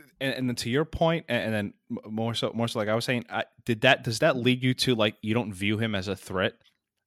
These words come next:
The, the, the show is trying to, right, there's only, w-, once you get outside of Miami Metro and you done, you've done the F B I thing already,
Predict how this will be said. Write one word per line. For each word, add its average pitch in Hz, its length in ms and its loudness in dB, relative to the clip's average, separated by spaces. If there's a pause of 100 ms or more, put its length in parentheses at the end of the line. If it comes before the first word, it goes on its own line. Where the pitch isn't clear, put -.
The, - 60 0
the, - 160 -2 (100)
the 127 60 -4
show 190 300 6
is 170 100 4
trying 135 320 4
to, - 60 -4 (340)
right, 127 180 6
there's 127 160 -2
only, 156 260 0
w-, 117 240 -4
once 143 200 2
you 170 60 0
get 139 220 0
outside 110 360 2
of 98 80 -2
Miami 101 300 2
Metro 98 500 0
and 107 140 -4
you 98 60 -4
done, 101 300 0
you've 98 180 -6
done 101 160 2
the 104 160 -4
F 101 200 0
B 90 120 -2
I 95 140 2
thing 92 200 -6
already, 90 360 -2